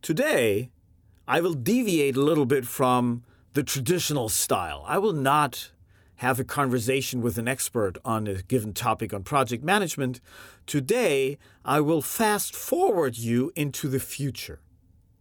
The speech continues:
I will present you a little story on how a hearing aid becomes your personal butler, how you interact with a device in your ear, and how that will look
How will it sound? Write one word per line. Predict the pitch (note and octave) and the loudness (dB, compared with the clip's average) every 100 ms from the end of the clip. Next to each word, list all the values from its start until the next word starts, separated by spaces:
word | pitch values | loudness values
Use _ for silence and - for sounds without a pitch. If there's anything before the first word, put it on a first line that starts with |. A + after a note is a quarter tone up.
| _ _ - - - - - - | _ _ -20 -20 -20 -20 -20 -8
I | - C#3 | 0 2
will | D#3+ E3 | 2 -2
present | - E3 G#3+ C#4+ | -2 0 0 0
you | A#3+ A#3 | 2 2
a | G3+ | 2
little | C4 A3+ | 2 2
story | - - G3 F3+ C3 A2+ | 0 2 4 4 4 0
on | B2+ C3 | 0 0
how | C3 C#3 F3 E3+ E3+ E3 E3+ _ _ _ _ _ _ _ - | 0 0 4 4 4 2 -2 _ _ _ _ _ _ _ -2
a | C3+ | 0
hearing | - D4+ E4 D#3+ A#2+ | 0 0 2 2 0
aid | F2+ F#2 - - - | -2 -4 -8 -18 -8
becomes | B2 D3+ - F#3 F3 E3+ D3+ - | -2 -2 -2 0 0 0 -2 0
your | C#3 | 0
personal | B2 - G3+ F3+ - D3+ C#3 | 0 -2 -2 0 0 2 0
butler, | A#2 A2+ B2+ A#2+ E2+ C#2 - _ _ - - - - _ - | -2 -2 0 0 -4 -12 -14 _ _ -20 -20 -20 -20 _ -6
how | D#3 F3+ | 2 4
you | F3+ D#3 F#3 - | 4 2 0 2
interact | B3+ A#3+ - A3+ B3 A3+ A3 G#2+ - - - - | 0 0 0 0 0 -2 0 0 -6 -12 -12 -4
with | C3 C#3+ | 0 2
a | C3+ | 2
device | A#2+ A#2+ C3 D#3+ F3 D#3+ | 0 0 2 2 2 0
in | - E3 | -4 -2
your | D#3+ D3 D#3 | 0 2 0
ear, | - D#3+ A#2+ F2+ E2+ G2 _ _ _ _ _ _ | 0 2 2 0 -4 -12 _ _ _ _ _ _
and | B2 B2+ | -4 0
how | C#3+ E3+ | 2 0
that | C3+ G#3 G#3 | 2 0 0
will | G#3 G#3 | 0 0
look | G3+ C3+ F2 | 0 0 -4